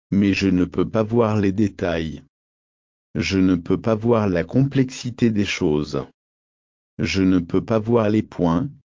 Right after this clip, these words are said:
les taches sur les champignons ou la texture des arbres, mais lorsque je concentre la lumière,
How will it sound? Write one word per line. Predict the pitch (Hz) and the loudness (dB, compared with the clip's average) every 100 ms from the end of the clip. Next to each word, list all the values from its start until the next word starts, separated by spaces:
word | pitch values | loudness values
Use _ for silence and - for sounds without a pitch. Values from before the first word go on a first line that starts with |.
| _ | _
les | - 95 98 | -2 2 2
taches | 85 110 107 - - | 2 0 0 -6 -10
sur | - - 104 | -8 -2 0
les | 95 | 0
champignons | - 127 110 107 104 92 101 131 | 0 0 0 2 2 2 0 0
ou | 127 | 0
la | 117 117 | 0 0
texture | - - - 139 131 | 0 -4 -4 -2 0
des | 113 98 92 | 2 0 2
arbres, | 78 92 98 - - _ - | 0 0 -2 -4 -10 _ -4
mais | 107 110 | 2 4
lorsque | 104 110 - - | 2 0 -2 -2
je | 110 104 | 0 -2
concentre | 104 123 107 - 110 101 - | 0 0 0 0 0 0 0
la | 139 117 | 2 2
lumière, | 110 107 104 90 90 101 | 4 4 4 4 2 2